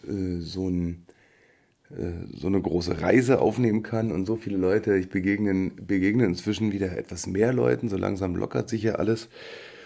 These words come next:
Und bei diesen, äh, immer wieder treffe ich auf Leute, die sich bedanken für den Vogel-Podcast oder, äh, mir Worte rüberschmeißen wie,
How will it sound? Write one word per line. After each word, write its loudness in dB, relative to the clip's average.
Und -2
bei 0
diesen, 2
äh, -6
immer 4
wieder 2
treffe -4
ich -2
auf -4
Leute, 2
die -8
sich -8
bedanken 0
für -6
den 0
Vogel-Podcast 0
oder, 0
äh, -4
mir -2
Worte 6
rüberschmeißen 2
wie, 0